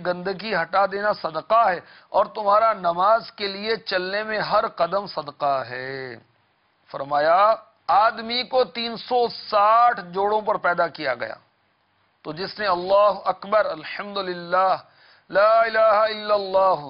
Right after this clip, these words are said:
سبحان اللہ، استغفر اللہ" کہا اور مسلمانوں کے راستے سے پتھر، کانٹا یا ہڈی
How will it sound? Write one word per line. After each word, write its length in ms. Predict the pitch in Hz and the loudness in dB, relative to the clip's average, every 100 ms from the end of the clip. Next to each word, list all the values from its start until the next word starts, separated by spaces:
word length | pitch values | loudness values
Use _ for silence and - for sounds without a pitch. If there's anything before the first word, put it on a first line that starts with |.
| 131 | -16
سبحان 580 | - 143 - 180 208 196 | -18 -14 -4 0 2 0
اللہ، 380 | 180 180 190 175 | -4 2 2 2
استغفر 480 | - - 175 - 175 | 0 -4 -4 -6 -8
اللہ" 300 | 175 175 180 175 | -2 0 0 0
کہا 560 | 160 160 190 226 247 - _ _ _ _ _ _ | -2 2 4 4 2 -6 _ _ _ _ _ _
اور 280 | - 208 254 | 2 4 4
مسلمانوں 720 | 247 220 - 240 226 226 240 | 0 -6 -2 -2 2 2 2
کے 160 | 226 220 | -2 -2
راستے 560 | 185 190 196 - 214 214 | 2 4 4 0 -6 -6
سے 160 | 202 | -6
پتھر، 460 | 196 185 180 208 208 | -4 -6 -4 -4 -4
کانٹا 520 | 185 180 175 - 190 | -2 -2 -2 0 0
یا 240 | 190 175 151 | 0 -4 -6
ہڈی 280 | 170 180 | -8 -8